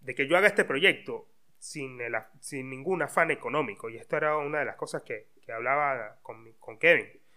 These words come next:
en esto, antes de comenzar el podcast, que yo hago el proyecto sin necesidad de querer obtener dinero de él. Y a, al mismo tiempo,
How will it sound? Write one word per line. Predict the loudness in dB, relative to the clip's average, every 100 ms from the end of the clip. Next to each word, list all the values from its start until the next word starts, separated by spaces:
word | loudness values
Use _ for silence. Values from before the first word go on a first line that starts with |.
| -20 -20 -20 -8
en | -2
esto, | -2 0 2
antes | 2 2
de | -2
comenzar | -4 0 2
el | 6
podcast, | 4 4 -6 -4
que | 0 0 -2 -8 -20 -20 -20 -18
yo | -12 4 10 12
hago | 12
el | 8
proyecto | 8 4 6 6 4 -2
sin | 0 -4
necesidad | -6 -8 -2 4 6 6
de | 4 0
querer | 0 2 4
obtener | 4 2 0 2
dinero | 2 2 2
de | 2 2
él. | 0 -4 -20 -20 -20 -20 _ -14
Y | 2
a, | 2 2 -4 -2
al | 0
mismo | 2 2 2
tiempo, | 6 6 6 2 2